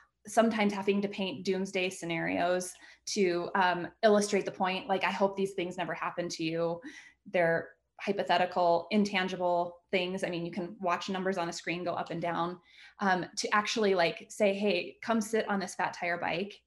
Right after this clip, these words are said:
and, you know, pedal a little bit and it'll go for you." <laughs> Um, it's, it's so fun to sell toys. Um,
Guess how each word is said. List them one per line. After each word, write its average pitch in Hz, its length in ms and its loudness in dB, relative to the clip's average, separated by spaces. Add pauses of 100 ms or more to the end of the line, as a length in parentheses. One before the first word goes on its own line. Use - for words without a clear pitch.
(100)
and, 180 380 -2 (160)
you 202 120 0
know, 165 280 2
pedal 226 340 4
a - 20 4
little 226 200 4
bit 226 300 4
and 202 100 2
it'll 202 180 4
go 202 160 6
for 185 240 4
you." 214 320 6 (120)
<laughs> 349 80 8 (600)
Um, 214 420 6 (600)
it's, 262 300 4 (540)
it's 254 180 4
so 226 160 6
fun 214 200 4
to 196 40 0
sell 202 180 -2
toys. - 460 -8 (380)
Um, 190 340 2